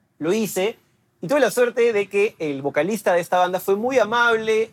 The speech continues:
me ayudó en el juego, hizo que la gente se divierta con esta palabra que tenía que decir simulacro y todas las cosas que tenía que leer. Y ahí surgió una pequeña complicidad que luego se convirtió en una, en una amistad. Mi invitado ha trabajado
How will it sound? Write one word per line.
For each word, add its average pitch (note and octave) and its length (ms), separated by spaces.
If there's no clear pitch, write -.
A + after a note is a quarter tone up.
me D3+ 140
ayudó D#3 340
en G3 60
el F#3 60
juego, G3+ 580
hizo D#3+ 240
que E3 80
la C3+ 140
gente E3 280
se D3+ 140
divierta D#3+ 580
con C#3 200
esta D3 180
palabra C#3+ 320
que C#3+ 100
tenía C3 220
que C#3 100
decir C3+ 200
simulacro C#3+ 460
y C3 40
todas D3 220
las C3 80
cosas C#3+ 200
que D3 80
tenía C3+ 220
que C#3 80
leer. C3+ 240
Y G3+ 120
ahí C4+ 240
surgió C4 320
una B3+ 140
pequeña A3 260
complicidad F3+ 500
que F#3 80
luego F3 160
se F#3+ 80
convirtió E3+ 520
en D#3 60
una, D#3+ 360
en C#3+ 100
una D#3 140
amistad. C3+ 420
Mi D#3+ 80
invitado F#3 300
ha G#3+ 60
trabajado G3 840